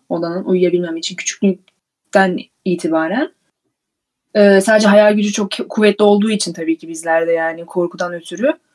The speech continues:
O yüzden hep bir ışık yakma gereği duyardım da hani hakikaten böyle küçük ufak bir ışığın bir yerde ya da bir mum ışığın olması gerektiği zaman benim şey olmuştu ya. Böyle yine beşinci ya da altıncı sınıfa gidiyorum herhalde burada Almanya'da.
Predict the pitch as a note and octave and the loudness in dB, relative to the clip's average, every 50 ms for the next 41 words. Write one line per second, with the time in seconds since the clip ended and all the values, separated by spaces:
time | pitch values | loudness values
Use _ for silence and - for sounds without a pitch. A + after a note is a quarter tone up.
0 | _ _ _ _ _ _ _ _ _ _ _ _ _ _ _ _ _ _ - - | _ _ _ _ _ _ _ _ _ _ _ _ _ _ _ _ _ _ 0 4
1 | A#3+ B3 A3+ G3+ F#3+ F#3 F#3+ F3+ - - G3 E3+ - - A3 G3+ - G#3+ G#3 - | 6 6 6 6 4 2 2 0 0 0 -2 0 0 0 -2 0 0 0 -2 -4
2 | - - - - - G3+ G3 G3 - G#3 G3+ G3+ G#3 G#3+ G#3+ G#3 G3+ G#3+ A3 G#3 | -8 -12 -10 -4 0 0 0 2 2 2 4 4 6 4 4 4 2 4 4 4
3 | G#3+ A3+ B3 D#4+ F#4 G4 F4+ C4 A3 G3+ G3 G#3+ C4 C4+ - - A3 G3 - F#3+ | 4 4 4 4 4 4 4 2 2 2 2 2 2 0 2 2 2 2 2 2
4 | F#3 F3+ F#3 F3+ F3+ F#3 F#3+ - G#3+ - - G#3+ - - B3 G#3 - A#3 G#3 - | 0 0 2 2 2 0 0 -2 -4 -2 -4 -8 -6 -4 -4 -2 0 0 -2 -2
5 | - - - - B3+ - - G#3+ G3 G3 G3 G3+ A3+ A3+ A3 G#3+ G3+ G3 F#3+ F#3 | -2 -4 0 2 2 2 2 2 2 2 2 2 2 4 4 4 4 4 2 2
6 | F#3 F#3+ F#3+ G3+ G#3+ A3+ A#3+ A#3 - - - - - G3+ G3 G3 F3+ G3 G#3 G#3 | 2 2 4 4 6 6 6 6 4 2 0 -2 0 -2 -2 0 2 2 2 2
7 | G#3 G3+ - G3+ G3 G3+ G3+ G#3 G3+ - A#3+ A#3 A3+ G#3+ G#3 G3+ G#3+ A#3 C4+ D4+ | 0 -4 -4 -2 -2 0 0 0 -2 -2 -2 0 2 4 2 2 2 0 -2 -2
8 | D4+ - - A3 G#3 G#3+ A3 A3 A#3 B3+ C#4 D4+ D4+ - _ - - - A#3+ A#3 | -4 -6 -8 -14 -10 -8 -8 -6 -4 -4 -2 -4 -4 -6 _ -8 -6 -4 0 2
9 | A3 G3 F3+ E3 E3 - - - - E3+ D#3+ D#3+ E3+ F#3+ G3+ _ _ _ _ _ | 2 2 2 0 -4 -10 -10 -6 -4 -2 -2 -2 -2 -4 -10 _ _ _ _ _
10 | _ _ _ _ _ _ _ _ _ - G3+ G#3 F#3+ - - _ - B3 C4+ C#4+ | _ _ _ _ _ _ _ _ _ -2 -2 -2 -2 -4 -10 _ 2 4 6 6
11 | C4 A#3 C4 C4 B3 - C#4+ C#4 C4+ C4 C#4 C4 C4 B3 A#3 A#3+ - - C4 C4 | 6 6 6 6 6 6 6 6 6 6 4 4 4 4 4 2 2 0 -2 0
12 | - - B3+ A#3+ - C4+ C4+ B3 G#3 G3+ F#3+ F3+ F3+ F3 E3+ E3 D#3+ D#3+ D#3+ E3 | 0 0 -2 0 0 0 0 0 2 2 2 0 0 -2 -4 -4 -2 -2 -2 -4
13 | E3+ F3 F#3 F#3 F3+ F3 F3+ E3 E3+ F3+ F#3 F#3+ F#3+ F#3 F3+ D#3 D#3 G3 A3 C4 | -4 -2 -2 -2 0 0 -2 -2 -2 -2 -4 -4 -2 -2 -4 -4 -2 -2 -2 0
14 | D4+ D#4 - | 0 -2 -4